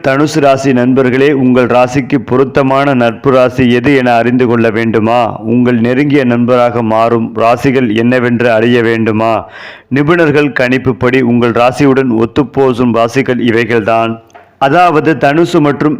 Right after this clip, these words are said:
மேச ராசிக்காரர்கள் இருவரும் வேடிக்கையானவர்கள் மற்றும் கலகலப்பானவர்கள். ஒரே மாதிரியான எண்ண ஓட்டங்களை கொண்டவர்கள். இவர்கள் இருவருக்கும் இடையே காணப்படும் கருத்து ஒற்றுமைகள் இவர்கள்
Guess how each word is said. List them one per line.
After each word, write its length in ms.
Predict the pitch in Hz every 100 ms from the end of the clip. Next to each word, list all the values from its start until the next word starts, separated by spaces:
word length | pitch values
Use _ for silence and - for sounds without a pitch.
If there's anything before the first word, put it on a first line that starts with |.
| 139
மேச 280 | 143 156 151
ராசிக்காரர்கள் 680 | 131 123 135 135 123 123 131 123
இருவரும் 360 | 127 131 139 - 123
வேடிக்கையானவர்கள் 920 | 131 143 131 139 131 131 123 120 139 135
மற்றும் 300 | 123 131 135 120 127
கலகலப்பானவர்கள். 1000 | 127 135 139 - 131 123 117 117 110 101 - - - _ 117
ஒரே 160 | 123 156 175
மாதிரியான 460 | 151 143 139 139 135 123
எண்ண 140 | 120 139 127
ஓட்டங்களை 420 | 123 131 123 123 123 123
கொண்டவர்கள். 540 | 120 117 113 113 110 - - -
இவர்கள் 340 | 131 139 139 127
இருவருக்கும் 480 | 131 143 147 120 131
இடையே 240 | 123 127 131 104
காணப்படும் 560 | 123 127 131 127 123 120 -
கருத்து 340 | 127 135 147 120
ஒற்றுமைகள் 520 | 113 127 127 127 131 135 131
இவர்கள் 340 | 117 120 123